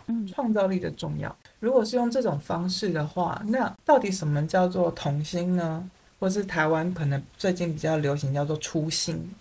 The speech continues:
Speaker 1: 嗯。
Speaker 2: 什么叫初心呢？我作为一个精神分析师哦，那就是一个对自己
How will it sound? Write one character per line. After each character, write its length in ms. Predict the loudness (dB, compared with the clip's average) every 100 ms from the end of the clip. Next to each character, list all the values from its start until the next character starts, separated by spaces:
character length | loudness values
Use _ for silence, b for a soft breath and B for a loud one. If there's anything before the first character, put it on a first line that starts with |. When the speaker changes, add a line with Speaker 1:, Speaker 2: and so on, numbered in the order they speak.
| 0
Speaker 1:
嗯。 240 | 0 0
Speaker 2:
什 120 | 0
么 60 | 2
叫 160 | 2 0
初 240 | -2 -8
心 300 | -4 -4 -2
呢？ 220 | -2 -2 -6 -12
我 260 | -8 -4 -4 -6
作 240 | -2 2
为 180 | 2 2
一 40 | -2
个 340 | -4 -2 -2
精 180 | -4 -6
神 120 | -4 -4
分 180 | -4 -4
析 120 | -4
师 260 | -4 -6
哦， 180 | -8 -10 -6
那 120 | -4
就 160 | -4
是 160 | -4 -4
一 60 | -2
个 120 | -4
对 180 | -2 -2
自 160 | -4
己 300 | -6 -8 -8